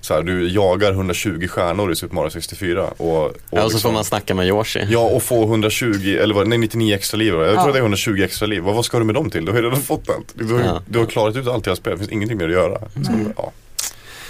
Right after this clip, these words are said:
Speaker 1: Ja, men från, från det ena till det andra. <laughs> Nu är det ju min tur att lista de bästa templen. Det är inte så jävla lätt ändå. Det finns ju många bra tempel. Det finns ganska många dåliga tempel också, tyvärr.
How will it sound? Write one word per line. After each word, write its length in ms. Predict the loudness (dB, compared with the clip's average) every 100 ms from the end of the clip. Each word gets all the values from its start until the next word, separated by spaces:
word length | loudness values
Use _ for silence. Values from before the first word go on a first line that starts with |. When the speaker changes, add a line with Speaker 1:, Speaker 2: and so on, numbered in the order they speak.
| -16 -16 -2
Speaker 1:
Ja, 200 | 2 2 2
men 180 | 2 2
från, 220 | 2 0
från 340 | 0 2 2
det 100 | 4
ena 240 | 4 4 2
till 200 | 0 0
det 100 | 2
andra. 380 | 0 0 -2 -2 -6
<laughs> 100 | -2
Nu 120 | -2 -2 -4 0
är 80 | 2
det 120 | 2
ju 140 | 2
min 240 | 0 -2 -2
tur 220 | -2 0
att 560 | -2 -8 -14 -16 -16 -4
lista 480 | -2 -2 -2 -2 -2
de 160 | 0
bästa 340 | -2 -4 -6 -8
templen. 680 | -6 -4 -4 -6 -8 -10 -10 -16 -18 -18 -16 -2
Det 140 | 0
är 40 |
inte 220 | 0 0 2
så 80 |
jävla 140 | 2 2
lätt 220 | -2 -6
ändå. 140 | -10 -12 -12 -16 -18 -20 -20 -12
Det 60 | -4
finns 180 | -2 0
ju 100 | 2
många 280 | 2 2 2
bra 180 | 2 0
tempel. 440 | -2 -4 -6 -6 -16 -14
Det 60 | -4
finns 140 | 0
ganska 200 | 0 -2
många 120 | -2
dåliga 340 | 0 0 0 -2
tempel 220 | -6 -8
också, 180 | -12 -10
tyvärr. 300 | -4 -2